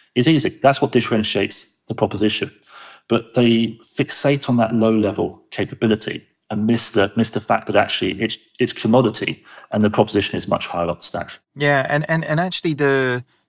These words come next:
Speaker 2: to your point, the thing that actually is missing, uh, you know, we talked about the point around self-service now not being a service. Well, actually, you know, in days gone by, the,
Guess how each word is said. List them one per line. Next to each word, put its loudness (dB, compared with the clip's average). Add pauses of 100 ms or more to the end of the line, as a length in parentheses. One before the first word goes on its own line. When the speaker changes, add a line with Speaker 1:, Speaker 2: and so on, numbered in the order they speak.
Speaker 2:
to -6
your 2
point, -2
the -6
thing -2
that 0
actually -8
is -8
missing, -4
uh, -6
you -4
know, -2
we -6
talked -8
about -2
the -6
point -4
around -4
self-service -2
now -2
not -6
being -4
a -6
service. -4
Well, 0 (380)
actually, 0
you -4
know, 0
in -2
days -2
gone -4
by, 0
the, -4